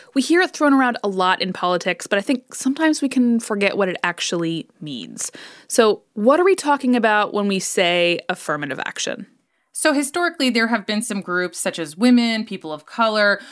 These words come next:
Speaker 2: who have been excluded from employment or educational opportunities. And so affirmative action is a practice where these specific groups are actually given preferential treatment to access those opportunities now,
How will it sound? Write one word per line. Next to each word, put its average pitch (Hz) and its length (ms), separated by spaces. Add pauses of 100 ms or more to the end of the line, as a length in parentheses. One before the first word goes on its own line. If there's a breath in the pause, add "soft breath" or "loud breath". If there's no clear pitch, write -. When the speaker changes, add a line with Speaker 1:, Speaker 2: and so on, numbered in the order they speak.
(120)
Speaker 2:
who 254 340
have 226 260
been 214 300
excluded 190 1120
from 180 600
employment 196 720
or 160 220
educational 202 640
opportunities. 180 920 (380 loud breath)
And 240 140
so 247 160
affirmative 330 640 (100)
action 196 720
is 190 160
a 196 60
practice 196 520
where 190 160
these 233 560
specific 202 580
groups 202 460
are 185 140
actually 196 340
given 185 320 (220 soft breath)
preferential 208 1000
treatment 254 600 (300 loud breath)
to 247 120
access 208 360
those 196 140
opportunities 180 720
now, 202 340